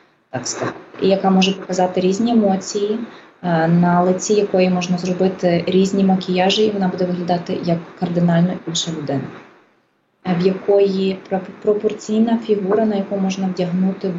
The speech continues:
будь-що, і вона буде виглядати гарно. Е, в народі кажуть «вішалка». Неправда, не вішалка, тому що на вішалці не будуть виглядати всі речі гарно. Ось, тобто це, е, це, можна сказати, модель,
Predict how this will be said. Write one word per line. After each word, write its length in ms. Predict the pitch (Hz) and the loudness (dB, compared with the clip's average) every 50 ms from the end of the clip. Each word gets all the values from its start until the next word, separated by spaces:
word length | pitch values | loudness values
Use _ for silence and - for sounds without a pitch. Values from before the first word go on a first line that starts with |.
| 175 | -6
будь-що, 580 | 175 175 170 - - - - - - - 175 180 | -6 -6 -6 -6 -6 -4 -4 -6 -4 -2 0 0
і 60 | 185 | 2
вона 160 | 190 190 185 | 2 0 0
буде 220 | 180 185 170 175 - - | -2 -2 -2 -4 -6 -6
виглядати 420 | - - 170 170 165 165 - 175 165 - | -10 -8 -6 -6 -6 -4 -6 -8 -8 -6
гарно. 300 | 165 151 147 139 143 143 139 - - - - - - _ _ _ _ _ - _ - | -6 -4 -4 -4 -4 -6 -8 -10 -14 -18 -20 -20 -20 _ _ _ _ _ -20 _ -6
Е, 260 | 175 170 165 165 160 170 | -2 0 0 0 0 0
в 40 | 185 | 0
народі 280 | 175 175 180 233 208 185 | 2 2 2 2 0 -2
кажуть 400 | 185 - 175 170 170 170 - 175 | -2 -2 0 0 0 -2 -2 0
«вішалка». 540 | 170 170 160 - - 151 151 151 - - 151 175 | 0 0 2 0 -2 -4 -6 -8 -8 -6 -4 -4
Неправда, 500 | 208 214 - 180 151 147 143 143 156 156 | -4 -2 -2 -2 -2 -2 -4 -6 -8 -6
не 160 | 165 165 165 160 151 | -6 -6 -6 -4 -4
вішалка, 520 | 151 - - - 156 156 - - - - - - | -2 -2 -2 -4 -4 -10 -12 -12 -14 -14 -12 -10
тому 120 | 165 170 | -6 -6
що 160 | 165 - - 170 | -6 -6 -4 -6
на 120 | 165 165 | -6 -6
вішалці 580 | 165 185 185 - - 175 175 - - 185 180 170 170 - - 175 165 165 165 170 170 | -4 -4 -4 -4 -4 -6 -8 -8 -8 -8 -6 -8 -8 -8 -8 -6 -4 -4 -2 -2 0
не 100 | 170 170 | 0 0
будуть 300 | 165 170 165 165 - 175 | 0 0 -2 -2 -4 -4
виглядати 440 | 165 165 170 165 165 160 160 - | -6 -6 -6 -6 -6 -8 -8 -10
всі 200 | - - - - | -10 -10 -10 -8
речі 300 | 151 147 147 - - 165 151 147 147 | -8 -8 -8 -8 -8 -10 -10 -12 -12
гарно. 320 | 143 139 - 143 - - - - - - _ _ _ _ _ - - - - - - - _ _ - _ - - 175 165 151 | -12 -10 -10 -10 -10 -10 -12 -12 -16 -20 _ _ _ _ _ -6 -6 -6 -12 -16 -20 -20 _ _ -20 _ -10 -6 -4 -4 -4
Ось, 120 | 151 - | -4 -4
тобто 280 | - 202 202 - 214 208 | -4 -4 0 0 0 0
це, 300 | 208 - - - 220 220 226 226 226 220 | 0 -2 0 0 2 2 4 2 2 2
е, 440 | - - - 190 185 185 185 185 175 - - - - _ _ _ _ _ _ _ | 0 0 -2 -2 -2 -2 -2 -4 -6 -10 -16 -20 -20 _ _ _ _ _ _ _
це, 60 | 240 | 2
можна 200 | 240 240 247 254 | 2 4 4 4
сказати, 960 | 247 - - 233 233 226 233 233 - - 226 214 214 208 208 202 202 - - 190 202 | 2 0 0 0 0 0 0 0 -2 0 2 2 4 4 2 2 0 0 -2 -6 -6
модель, 400 | 208 208 196 208 208 226 262 277 | -6 -4 0 2 2 2 2 2